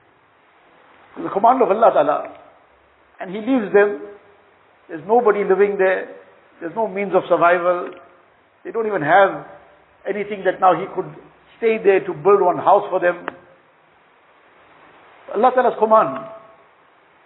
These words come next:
And on Allah Ta'ala's command, he does this and now he returns. But then as he moves away, he stops out of sight and turns to Allah Ta'ala in dua.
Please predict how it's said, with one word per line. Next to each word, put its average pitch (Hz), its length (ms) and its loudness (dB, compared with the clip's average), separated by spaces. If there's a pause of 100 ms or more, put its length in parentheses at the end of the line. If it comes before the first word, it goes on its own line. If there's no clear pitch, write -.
(1200)
And 190 120 -6
on 220 120 -2
Allah 254 220 4
Ta'ala's 247 260 0
command, 202 400 2
he 214 60 -6
does 202 260 0
this 240 160 -8
and 196 120 -4
now 208 160 0
he 196 160 -8
returns. 180 500 -2 (1500)
But 170 140 -10
then 226 140 0
as 240 240 2
he 220 80 -8
moves 202 260 -6
away, 190 460 0 (420)
he 190 80 -14 (120)
stops 233 260 2 (120)
out 220 160 2
of 180 200 -2
sight 185 340 2 (560)
and 180 300 -10
turns 226 320 0
to 202 80 -8
Allah 202 260 2
Ta'ala 175 240 2
in 160 160 -6
dua. 139 400 -2